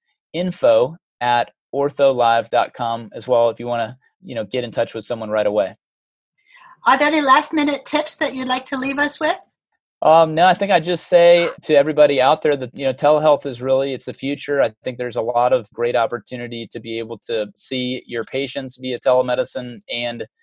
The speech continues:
Speaker 1: be able to see your doctor via telemedicine. And there's, there's just, um, there's so many positives with telemedicine, what it's offering for patients and physicians. So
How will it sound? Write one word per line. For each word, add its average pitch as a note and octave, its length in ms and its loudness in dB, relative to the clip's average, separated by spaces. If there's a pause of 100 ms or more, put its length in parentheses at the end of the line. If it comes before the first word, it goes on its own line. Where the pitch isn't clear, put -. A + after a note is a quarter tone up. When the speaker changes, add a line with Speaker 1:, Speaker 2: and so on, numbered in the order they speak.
(140)
Speaker 1:
be C3 40 -4
able C3+ 120 0
to B2+ 80 -6
see B2+ 140 -14
your A#2+ 120 -6
doctor A2 380 0
via G2+ 180 -6
telemedicine. G#2+ 640 -6
And G#2 80 -10
there's, G#2+ 320 -12
there's A#2 180 -10
just, - 300 -12
um, G#2 340 -6
there's B2 160 -8
so D3 120 -4
many C3 160 -8
positives A2 580 -4
with G#2+ 260 -10
telemedicine, A2+ 520 -2
what A2+ 100 -6
it's A2 100 -8
offering A2 380 -2
for G#2+ 140 -12
patients G#2+ 400 -8
and G#2 100 -12
physicians. G#2 560 -12
So G#2+ 240 -6